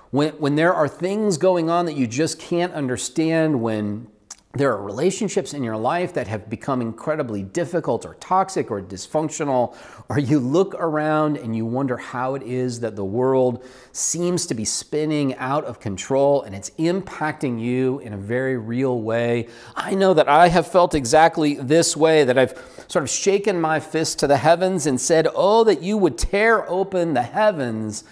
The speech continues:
and come down." We all know what it's like to be in that place where we, we read these old passages, these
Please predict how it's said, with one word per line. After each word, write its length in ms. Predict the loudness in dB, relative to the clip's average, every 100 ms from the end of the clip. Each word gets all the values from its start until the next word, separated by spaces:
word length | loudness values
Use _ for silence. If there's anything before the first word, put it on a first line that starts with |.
| -20 -20 _
and 480 | -2 0 0 -2 -4
come 640 | -4 -2 0 0 -2 -6
down." 720 | -2 0 0 -4 -10 -14 -20 -20 _ -20 -20 -6
We 100 | -4
all 360 | 2 6 6 4
know 240 | 2 0
what 200 | 2 0
it's 200 | 0 -2
like 180 | -4 -4
to 80 | -6
be 140 | -4
in 100 | -2
that 160 | -4 -6
place 360 | -4 -4 -4 -4
where 140 | -2
we, 340 | 0 -2 -4 -12 -20 _
we 120 | -4
read 540 | -2 -2 -2 0 2 2
these 320 | 0 0 -2
old 520 | -2 2 4 4 0
passages, 720 | -4 -2 0 -2 -4 -4 -4 -2
these 180 | -4